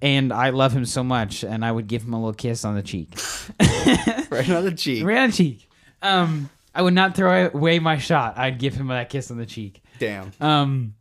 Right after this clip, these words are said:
Speaker 1: but yeah, I think, I think it really shows through this movie how we've got this beautiful, bustling city of New York that we all love, and we, instead of experiencing a love story, we experience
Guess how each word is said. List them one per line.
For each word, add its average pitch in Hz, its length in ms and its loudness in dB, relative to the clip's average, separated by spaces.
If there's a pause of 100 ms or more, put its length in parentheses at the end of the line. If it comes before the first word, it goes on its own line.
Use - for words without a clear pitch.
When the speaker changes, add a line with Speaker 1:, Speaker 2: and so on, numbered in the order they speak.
Speaker 1:
but 165 340 2
yeah, 180 200 6
I 147 100 2
think, 170 320 0
I 151 120 -2
think 170 180 0
it 147 60 0
really 160 260 2
shows 151 520 2
through 170 360 4
this 165 220 0
movie 160 500 0 (180)
how 151 480 2
we've 135 260 0
got 160 200 -2
this 147 180 -2
beautiful, 143 680 2
bustling 135 560 0
city 135 260 -2
of 127 80 -2
New 135 120 -2
York 131 300 0
that 127 100 -2
we 117 120 0
all 117 160 0
love, 120 340 0 (380)
and 135 220 -2
we, 123 440 2
instead 135 400 0
of 131 80 2
experiencing 131 680 -2
a 113 60 -2
love 120 280 0
story, 123 400 -2
we 113 180 -2
experience 113 760 -4